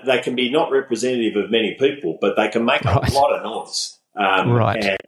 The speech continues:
Speaker 1: uh, you, so you've seen activists create these platforms and, and, and, and make it look as though they are representing the majority.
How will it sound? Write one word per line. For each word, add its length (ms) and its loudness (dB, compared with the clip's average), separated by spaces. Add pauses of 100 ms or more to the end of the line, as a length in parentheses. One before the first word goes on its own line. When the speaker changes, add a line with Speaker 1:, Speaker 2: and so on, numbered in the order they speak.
(580)
Speaker 1:
uh, 300 0
you, 240 -4
so 180 2
you've 240 0
seen 400 0
activists 920 -4 (500)
create 460 2
these 400 -8 (240)
platforms 680 0
and, 240 -4
and, 200 -4
and, 280 -2 (120)
and 160 0
make 220 2
it 100 -2
look 160 0
as 120 0
though 200 2
they 220 2
are 120 2
representing 560 -2
the 60 -20
majority. 500 -6